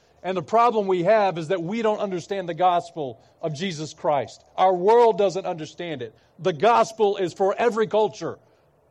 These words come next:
for every person, for every race. And I'll also say that not only is it cross-cultural, but it is cross-gender. Here's a man and his team preaching to a group of women.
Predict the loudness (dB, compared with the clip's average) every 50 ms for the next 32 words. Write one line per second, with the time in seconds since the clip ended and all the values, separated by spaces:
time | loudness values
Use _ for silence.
0 | _ 0 0 2 4 6 4 4 4 4 0 0 0 0 0 0 0 -2 -6 -8
1 | -8 -2 -2 -2 0 2 2 2 2 2 -2 -2 -2 0 0 2 2 2 0 -2
2 | -8 -12 -16 -18 -20 _ _ _ _ _ _ -4 0 2 4 4 4 6 6 6
3 | 6 6 4 2 0 0 0 -2 0 2 2 2 2 0 -6 -2 -2 0 2 2
4 | 2 0 0 -2 -4 -4 -6 -12 _ -4 -4 -2 -2 -2 -4 0 2 2 4 2
5 | 0 -2 -2 0 0 0 0 -2 -6 -4 -2 -2 -2 -2 -4 -8 _ _ _ _
6 | -2 -2 0 4 4 4 4 2 -2 -8 -8 0 2 4 4 4 4 2 0 -6
7 | -18 _ _ _ _ _ _ _ -16 -14 -8 -6 -6 -6 -6 -4 -6 -6 -6 -8
8 | -10 _ _ _ _ _ _ _ _ _ -6 -4 -2 -2 0 0 -2 0 0 0
9 | 0 0 0 0 0 0 -2 -6 -14 _ _ _ _ _ _ _ -6 -4 -2 0
10 | 0 0 0 -2 -4 -4 -2 -2 -2 -2 -4 -6 -8 -4 -2 -2 -2 -2 -2 -6
11 | -8 -6 -4 -4 -2 -2 -2 -2 2 2 2 2 0 -2 0 0 0 0 0 -2
12 | -4 -6 -10